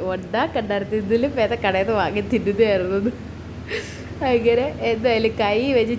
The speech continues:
ചുറ്റാനൊക്കെ ഭയങ്കര പാടായിരുന്നു. ഉം, പിന്നെ കുറച്ച് ഞാൻ, ആ, ടൈലിൽ വെച്ചിട്ട് ഞാൻ ഇങ്ങനെ പരത്തിയെടുത്തു. ആ, ഇതാദ്യം ഇങ്ങനെ ടൈലിൽ വെച്ചിട്ട് പിന്നെ അതിനിങ്ങനെ മാവിങ്ങനെ ചുറ്റിച്ച് ചുറ്റിച്ച്, ഏ,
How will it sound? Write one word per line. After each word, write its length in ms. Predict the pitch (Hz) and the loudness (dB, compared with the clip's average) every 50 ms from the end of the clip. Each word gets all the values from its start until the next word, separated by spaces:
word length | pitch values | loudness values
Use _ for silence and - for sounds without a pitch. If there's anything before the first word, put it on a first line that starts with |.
| - | -2
ചുറ്റാനൊക്കെ 500 | 240 226 226 - 240 240 233 214 208 226 226 | -4 -4 -2 0 0 0 0 0 0 -2 0
ഭയങ്കര 460 | 226 190 185 185 208 233 240 269 269 269 | 0 -2 -2 -2 -4 -2 0 0 0 2
പാടായിരുന്നു. 720 | 262 208 180 180 190 190 180 156 156 156 170 180 214 269 330 - - - - - - - 196 | 0 0 0 2 2 2 2 0 0 0 0 0 0 0 0 -2 -6 -10 -12 -12 -10 -8 -6
ഉം, 400 | 190 190 190 190 190 190 185 190 190 | -6 -6 -4 -4 -4 -4 -4 -4 -2
പിന്നെ 400 | 233 220 220 226 233 233 240 254 285 294 277 - - - - - - - | 0 2 2 2 2 2 2 2 2 0 -2 -4 -10 -10 -10 -10 -2 0
കുറച്ച് 300 | 226 208 214 214 - 247 | 0 0 0 -2 -2 -2
ഞാൻ, 200 | 233 226 226 240 - - - - - - | 0 0 0 0 -4 -8 -10 -8 -4 0
ആ, 20 | 185 190 190 190 190 185 | 2 2 2 2 2 2
ടൈലിൽ 400 | 185 180 185 202 226 254 277 285 294 269 | 2 2 2 2 2 2 2 2 4 2
വെച്ചിട്ട് 480 | 214 190 185 - - 247 233 - 254 | 2 0 -2 -2 -4 -4 -2 0 0
ഞാൻ 240 | 254 226 196 196 190 190 - - - | 0 2 0 0 -2 -4 -8 -8 -6
ഇങ്ങനെ 220 | 185 185 175 175 - - - - - - - | -4 -2 -2 -2 -4 -6 -8 -10 -10 -6 -2
പരത്തിയെടുത്തു. 640 | 151 180 185 180 175 - 170 160 147 - - - 147 - - 185 | -2 0 0 -2 0 0 0 0 0 0 -2 -4 -4 -4 -2 -2
ആ, 40 | 190 180 180 180 160 - - 202 | -2 -2 -2 -2 -4 -2 -2 -2
ഇതാദ്യം 360 | 214 214 202 190 190 196 208 | 0 2 2 2 2 2 2
ഇങ്ങനെ 160 | 208 202 202 202 196 | 2 2 0 -2 0
ടൈലിൽ 300 | 185 170 170 185 202 196 | 0 0 0 -2 0 0
വെച്ചിട്ട് 320 | 190 170 - 196 180 - 196 | -2 -2 -2 -4 -6 -6 -4
പിന്നെ 260 | 214 208 202 - 208 | -4 -4 -2 -2 -2
അതിനിങ്ങനെ 400 | 196 196 208 202 196 196 202 226 - - - - - - - | 0 0 0 0 0 0 -2 -2 -4 -6 -10 -12 -12 -8 -4
മാവിങ്ങനെ 400 | 208 202 202 202 196 190 196 202 | -2 0 0 2 2 2 2 0
ചുറ്റിച്ച് 360 | 208 208 196 165 - 196 202 190 | 0 -2 -4 -4 -4 -2 0 0
ചുറ്റിച്ച്, 320 | 180 165 175 170 190 247 262 - - - - - - - | 0 0 -2 0 0 -2 -2 -2 -8 -10 -12 -10 -4 -2
ഏ, 40 | 165 | 0